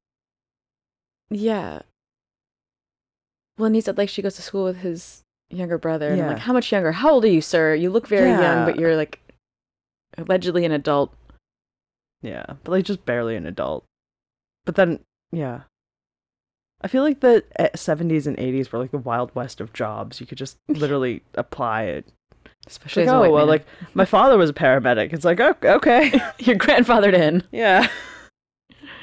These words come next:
Speaker 1: Uh-oh.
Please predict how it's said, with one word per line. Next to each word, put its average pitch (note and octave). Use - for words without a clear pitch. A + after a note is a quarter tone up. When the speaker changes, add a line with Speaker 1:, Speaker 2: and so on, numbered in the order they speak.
Speaker 1:
Uh-oh. -